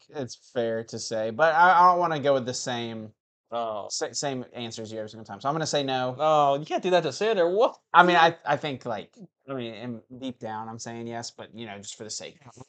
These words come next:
Speaker 1: conversation, <laughs> I'm going with this.
Speaker 2: All right.
Speaker 1: Um, and I think deep down, I definitely want him to be, but
Speaker 2: Yeah.
Speaker 1: it's good for the content. Everyone loves watching him on stream and stuff. Though, you know, we're not gonna put the control deck on stream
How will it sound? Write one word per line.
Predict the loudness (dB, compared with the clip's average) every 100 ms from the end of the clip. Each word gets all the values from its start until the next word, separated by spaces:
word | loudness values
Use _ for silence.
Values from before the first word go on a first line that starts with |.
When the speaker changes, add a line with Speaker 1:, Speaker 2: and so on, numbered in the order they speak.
| 0
Speaker 1:
conversation, | 0 0 -6 -8 -8 -14 _
<laughs> | _ -16
I'm | -12
going | -10 -10
with | -14
this. | -20 _ -20 -20 _ _
Speaker 2:
All | -4 0
right. | 0 -2 -6 _
Speaker 1:
Um, | 2 2 2 0 -4 -8 -10 -14 _ _ _ _ -6
and | -4
I |
think | -2 -4
deep | -6 -6
down, | -8 -8
I |
definitely | -10 -12 -14
want | -12 -12 -14
him | -20
to | _ _ _ _
be, | -16
but | -10
Speaker 2:
Yeah. | -6 -6 -8 -20 _
Speaker 1:
it's | -2
good | 2 4
for | 2
the | 0
content. | -4 -6 -6 -6
Everyone | -2 -2 -2 -2
loves | -4 -4 -4
watching | -4 -6 -10
him | -12
on | -12
stream | -14 -12 -12 -12
and | -12
stuff. | -10 -6 -6 -8 _
Though, | 0 2 2 -2 _ _ _
you | -14
know, | -14 -16 _ _
we're | -2
not | -2
gonna | -2 -6
put | -8
the | -8
control | -10 -6 -6
deck | -6
on | -10 -16
stream | -16 -14 -14 -16